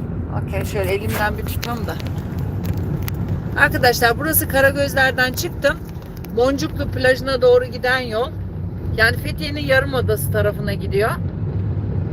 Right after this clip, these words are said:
Yollar hep böyle hiç değişmiyor. Ben üç senedir gidip geliyorum. Böyle yollar. Ve gerçekten, e,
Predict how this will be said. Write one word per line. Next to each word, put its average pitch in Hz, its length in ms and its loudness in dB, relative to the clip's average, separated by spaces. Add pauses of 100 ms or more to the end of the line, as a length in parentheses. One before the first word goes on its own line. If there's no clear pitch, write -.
(260)
Yollar 302 420 2
hep 349 260 -4
böyle 233 240 6
hiç 294 220 -4
değişmiyor. 233 480 0
Ben 240 200 4 (380)
üç 339 100 2
senedir 254 460 2
gidip 220 340 -2
geliyorum. 226 480 6 (1000)
Böyle 240 440 6
yollar. 185 440 -2 (460)
Ve 285 120 4
gerçekten, 262 680 2 (440)
e, 226 180 6